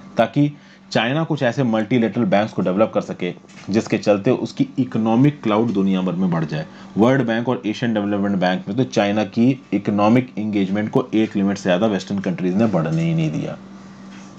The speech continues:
जनरल स्टडीज पेपर थ्री में इंपॉर्टेंट इंटरनेशनल institutions, agencies and their structure mandate में ये न्यूज़ आपको काम आएगी। नेक्स्ट बात करते हैं एट कोर इंडस्ट्रीज आउटपुट।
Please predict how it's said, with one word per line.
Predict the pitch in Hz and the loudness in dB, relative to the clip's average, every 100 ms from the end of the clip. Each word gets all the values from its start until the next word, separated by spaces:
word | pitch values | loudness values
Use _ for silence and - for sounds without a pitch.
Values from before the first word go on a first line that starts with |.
| - - - - - | -18 -18 -18 -10 0
जनरल | 117 131 | 2 2
स्टडीज | - 131 | 2 0
पेपर | 107 104 | 0 -2
थ्री | - 101 | -2 0
में | 98 113 - - - - - | 0 -2 -8 -20 -20 -6 -2
इंपॉर्टेंट | 127 127 120 160 156 110 | 0 4 2 2 -6 -8
इंटरनेशनल | 104 107 101 - 104 | -8 -4 -4 -6 -10
institutions, | 92 - 95 117 - - - - - | -6 -2 0 -2 -6 -10 -20 -18 -2
agencies | 113 98 98 95 117 | 0 2 0 0 0
and | 104 95 | 2 2
their | 98 | 0
structure | - 117 - 131 | 0 -2 0 0
mandate | 101 95 90 - | 2 0 0 -2
में | 95 113 - - - | -6 -6 -12 -14 0
ये | 98 | 4
न्यूज़ | 90 87 | 4 4
आपको | 80 - 98 | 0 2 -4
काम | - 76 69 | -2 -4 -4
आएगी। | 73 69 - - - - - - - | -8 -10 -12 -20 -20 -20 -18 -6 2
नेक्स्ट | 147 143 | 2 4
बात | 139 | 2
करते | 139 131 | 2 -4
हैं | 156 - | -6 -4
एट | 135 143 - | -4 -4 -2
कोर | 120 123 113 | -2 -2 -2
इंडस्ट्रीज | 101 92 - 101 - | -4 -4 0 -2 0
आउटपुट। | 80 - - | -6 -4 -10